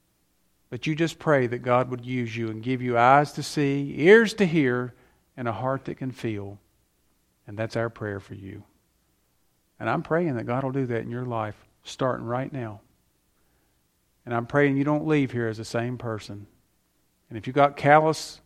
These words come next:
on you, pray, "Almighty God, take the callus off. Because of what you've done in my heart, help me to do that in someone else's." Father, thank you this morning for the privilege we have to be involved in your harvest.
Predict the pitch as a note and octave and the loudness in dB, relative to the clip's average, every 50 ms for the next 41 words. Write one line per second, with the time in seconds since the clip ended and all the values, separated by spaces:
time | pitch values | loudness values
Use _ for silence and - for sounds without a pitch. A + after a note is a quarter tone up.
0 | _ _ - - D3+ E3 F3+ F#3 F#3+ G3+ G#3+ G3+ F#3 - - - D#3 C#3+ - C3 | _ _ 0 4 4 6 6 4 4 0 -2 -2 -4 -6 -2 0 2 4 4 4
1 | C#3+ D#3 D#3 D#3 E3 E3 E3 E3 D#3 D#3 D#3 D3+ E3 D3+ - D#3 D#3 - - C3+ | 4 4 2 0 -2 -2 -2 -2 -2 -2 -2 -4 -4 -4 -6 -6 -6 -6 -8 -12
2 | - - B2+ A2 G2+ G#2 G#2+ - - G#2+ G#2+ A2+ A2+ - - - _ _ _ _ | -10 -10 -8 -8 -8 -10 -10 -10 -10 -10 -10 -12 -16 -20 -20 -20 _ _ _ _
3 | _ _ _ _ _ _ - A#2+ - C3 C3 B2 B2+ A2+ G#2 C3 C#3+ C#3 - E3 | _ _ _ _ _ _ -20 -10 -4 -4 -4 -2 -4 -6 -4 -2 -4 -2 -2 -4
4 | D#3+ C#3+ D3+ D3+ D3+ D3 C#3+ C#3+ D3 D3 C#3+ C#3 C3 C#3+ C#3+ C#3 C#3+ - C#3+ B2+ | -4 0 0 0 0 0 0 2 2 2 2 2 0 0 -2 -2 -2 -2 -4 -2
5 | C3+ C3 C3+ C3 C3 C3 B2+ A#2+ A2+ G#2+ G#2+ A2 A#2+ C#3+ D#3 D3+ C#3 C#3 C#3 C#3 | -2 -2 -2 -2 -4 -4 -4 -6 -8 -10 -10 -8 -2 0 0 0 0 0 -2 -4
6 | - A#2 A#2 - - C3 A#2+ B2 B2+ B2 A2+ G#2+ G#2 G2+ - - - A#2 - - | -4 -8 -10 -10 -10 -10 -10 -10 -10 -10 -10 -12 -12 -14 -16 -18 -20 -20 -20 -20
7 | - - _ _ _ _ _ _ _ _ _ _ _ _ _ _ _ _ _ _ | -20 -20 _ _ _ _ _ _ _ _ _ _ _ _ _ _ _ _ _ _
8 | _ _ _ _ _ _ _ _ _ _ _ _ _ _ _ _ - C#3+ C#3 C#3+ | _ _ _ _ _ _ _ _ _ _ _ _ _ _ _ _ 4 6 6 6
9 | C#3 C#3 - D#3 D3+ D3+ C#3 D3+ C#3 D3 D3+ - - D#3 D3 C#3+ C3+ B2+ A#2+ - | 6 4 4 4 2 2 2 0 0 0 0 -2 -2 -2 -2 0 0 -2 -2 -4
10 | C3+ A#2+ B2 A2+ - D3 D3 D3 C3 C3+ B2+ A#2+ B2+ C3 C3+ B2+ B2+ C3+ C3+ C3+ | -6 -8 -8 -4 2 2 2 4 4 0 -2 -2 -2 -2 0 2 4 4 4 2
11 | B2 B2 B2 A#2+ C3 C3 B2+ B2 A#2+ C3 C#3 D3 D3 D3 D3 C#3+ D3 C3 A#2+ B2 | 2 -2 -4 -4 -4 -2 -2 0 2 4 6 6 6 6 4 2 -2 -6 -6 -4
12 | B2+ C3+ C#3 C3 - - B2+ B2 A#2+ A#2 G#2+ G#2+ G#2 G#2 - - - - | -2 -2 -2 -4 -4 -6 -6 -4 -4 -4 -6 -8 -10 -12 -14 -14 -16 -18